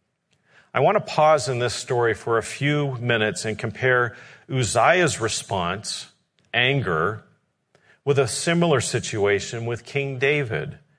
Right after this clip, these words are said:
and his response of humility found in Second Samuel chapter eleven. David, as we know, was the greatest of the united, the greatest king of the United Kingdom of Israel.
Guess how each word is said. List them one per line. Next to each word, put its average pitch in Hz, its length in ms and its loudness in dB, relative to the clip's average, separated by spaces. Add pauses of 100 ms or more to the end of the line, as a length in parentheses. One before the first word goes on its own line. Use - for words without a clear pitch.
(140)
and 110 180 -4
his 147 360 -2
response 98 560 -8
of 101 160 -10
humility 107 880 -8 (260)
found 101 280 -2
in 95 100 0
Second 101 380 -4
Samuel 92 480 -4
chapter 98 420 -2
eleven. 95 560 -2 (1040)
David, 151 340 2
as 147 220 2
we 139 100 2
know, 135 300 4
was 117 260 2
the 113 80 0
greatest 131 580 2
of 113 140 -2
the 107 80 -2
united, 120 840 0
the 120 80 -12
greatest 117 480 -2
king 160 280 -2
of 104 120 0
the 113 80 -6
United 107 480 -2
Kingdom 113 440 -4
of 95 140 -4
Israel. 92 580 -2